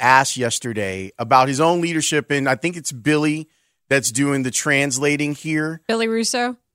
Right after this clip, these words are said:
Speaker 1: And then there's, there, there's a Spanish phrase that most of us already know that you'll hear when he answers the question about leadership.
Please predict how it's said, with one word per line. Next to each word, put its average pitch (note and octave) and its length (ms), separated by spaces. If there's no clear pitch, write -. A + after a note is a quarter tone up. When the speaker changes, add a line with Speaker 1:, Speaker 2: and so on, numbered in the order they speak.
Speaker 1:
And C#3+ 140
then G3+ 140
there's, F3+ 320
there, E3+ 340
there's D3 300
a C#3+ 80
Spanish G3+ 480
phrase D#3 340
that C3 120
most E3+ 280
of D3+ 140
us C#3+ 260
already D3+ 640
know A#3 380
that D#3 300
you'll D#3+ 220
hear E3 420
when C#3 220
he D3 280
answers C#3 300
the B2+ 80
question C3 560
about A2+ 300
leadership. F#2+ 480